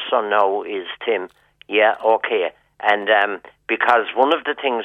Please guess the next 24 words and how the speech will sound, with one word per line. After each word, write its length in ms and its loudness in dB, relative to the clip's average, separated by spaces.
was 140 -4
a 80 -4
novel 400 0
that 160 -6
kind 260 -2
of, 120 -2
um, 260 0
uh, 340 4
<laughs> 280 -20
I 120 4
keep 240 -4
turning 340 2
back 240 0
a 60 0
page 340 2
<laughs> 240 -4
to, 160 2
to 100 2
find 280 4
out 240 2
exactly 760 -4
who 300 -6
is 200 -2
who. 260 -2